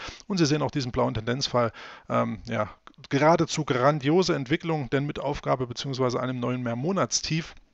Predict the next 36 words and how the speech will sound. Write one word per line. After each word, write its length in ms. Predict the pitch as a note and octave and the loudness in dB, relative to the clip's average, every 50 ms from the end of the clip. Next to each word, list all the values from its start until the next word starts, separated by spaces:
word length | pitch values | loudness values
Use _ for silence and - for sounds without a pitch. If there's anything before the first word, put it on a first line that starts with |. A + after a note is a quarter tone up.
| _ _ - | _ _ -14
beziehungsweise 520 | A#2 - - B2+ A#2 A2 A#2+ A#2 G#2+ A2+ | -12 -8 -6 -4 -2 0 0 0 0 0
einem 200 | A2 A2+ A2+ A2+ | -2 -2 -4 -4
mehr, 280 | A2+ A#2 A2+ G#2+ - - | -2 -2 -2 -4 -4 -6
mehr, 280 | - B2 A#2+ A#2 - - | -8 -8 -6 -6 -6 -8
mehr, 300 | A#2 A#2+ A#2 A#2 A#2 - | -8 -8 -8 -8 -8 -8
mehr 220 | - A#2+ A#2+ A2+ A#2 | -8 -6 -4 -4 -4
Jahrzehntetief, 760 | A2 A2 A#2 - - - D3 C3+ G3+ - B2+ - - A2 - | -4 -4 -4 -4 -2 -2 0 0 0 -2 -4 -4 -4 -4 -4
ja, 100 | - A2 | -4 -6
viel 140 | - - A#2+ | -4 -2 -2
mehr, 240 | A2+ B2 C#3 E3+ - _ _ _ _ _ _ _ _ _ _ _ _ _ - - - | 0 0 0 -2 -4 _ _ _ _ _ _ _ _ _ _ _ _ _ -16 -6 -2
ähm, 240 | C#3+ B2+ B2 A2+ G#2+ - - - - - - - | 0 0 0 0 -4 -8 -14 -16 -16 -16 -10 -2
kam 220 | - C3+ D3 D#3+ | 0 2 2 2
genau 180 | D3 C#3 C3 - | 2 2 2 2
das, 220 | - D3 C#3 - | 2 2 2 2
was 140 | C#3+ B2+ - | 2 0 0
wir 80 | C3+ | 0
erwartet 400 | A#2+ A2 A2+ D3+ E3 - F3 - | 2 2 2 2 2 2 0 2
haben, 240 | C3 D3 D3+ C#3+ D3+ A#2+ A2+ | 2 2 2 2 0 -4 -4
nämlich 260 | C3 C3 C#3 C3 - | -4 -2 -2 0 0
eine 140 | B2 B2 A2+ | 0 -2 -2
Preiskorrektur 760 | - - C3 E3 - - - D3+ C#3+ C#3 - - - D#3 C#3+ | -2 -2 0 0 0 0 2 2 0 0 0 -4 -6 -6 -4
und 120 | D3+ C#3+ B2+ | -4 -4 -4
erstes 440 | A2 A2+ C#3 - - B2 - - - | -4 -4 -6 -4 -2 -2 -2 0 2
Ziellevel 440 | - - G3+ G3+ A#3+ A#3 A2+ G2+ | 2 2 4 4 4 4 4 2
war 160 | G2 G#2+ C#3 D#3+ | 2 2 2 2
meines 320 | E3+ D3+ D3+ D3 - - | 2 2 0 0 0 0
Erachtens 320 | C3 C3 B2 - - B2+ | 0 -2 -4 -4 -6 -8
die 140 | - - A2+ | -6 -6 -6
eins 160 | A2 B2 A#2+ | -6 -4 -4
fünfundzwanzig, 680 | - - F3 F3+ E3+ D3+ - D3 C#3+ C#3+ A#2+ A#2 - - | -4 -4 -4 -4 -2 -2 -2 -2 -2 -2 -2 -4 -4 -2
um 140 | E3+ E3+ E3 | -2 -2 -2
im 100 | D3 A#2+ | 2 4
weiteren 380 | B2+ C3+ D#3 - D3+ C#3 C3 | 4 4 4 2 0 -4 -4
Verlauf 300 | - - B2+ B2 B2 - | -4 -2 0 0 0 0
dann 120 | - B2+ A#2 | -2 -4 -4
hier 240 | G#2 B2 C#3+ C#3+ | -2 -2 -2 -2